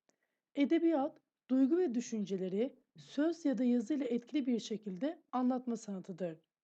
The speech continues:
Tür ise edebiyat eserlerinin biçimlerine, konularına ve teknik özelliklerine göre ayrılmasıdır.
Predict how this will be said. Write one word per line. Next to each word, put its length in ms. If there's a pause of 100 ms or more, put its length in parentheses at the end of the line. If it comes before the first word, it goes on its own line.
(500)
Tür 320
ise 480 (280)
edebiyat 580
eserlerinin 840 (280)
biçimlerine, 800 (280)
konularına 540
ve 140
teknik 440
özelliklerine 600
göre 220
ayrılmasıdır. 800